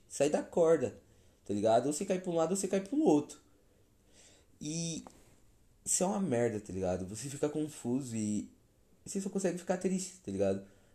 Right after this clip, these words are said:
Porque você já não teve uma experiência muito boa que te traumatizou, tá ligado? Por causa de toda aquela merda. Aí você começa a vivenciar isso e você fica, porra, de novo, viado. Não aguento mais, caralho. De novo, João.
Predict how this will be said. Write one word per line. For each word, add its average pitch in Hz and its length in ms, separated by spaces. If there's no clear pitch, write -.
Porque 156 80
você 170 240
já 180 140
não 180 80
teve 185 180
uma 185 80
experiência 175 460
muito 165 260
boa 147 220
que - 80
te - 80
traumatizou, 151 640
tá 123 120
ligado? 95 360
Por - 40
causa 127 180
de 135 100
toda 151 200
aquela 165 260
merda. 110 460
Aí 139 160
você 147 240
começa 151 320
a 175 60
vivenciar 160 360
isso 151 200
e 151 80
você 175 80
fica, 156 200
porra, 170 300
de 160 180
novo, 208 380
viado. 151 400
Não 107 160
aguento 135 340
mais, 294 440
caralho. 415 400
De 104 200
novo, 220 480
João. 208 240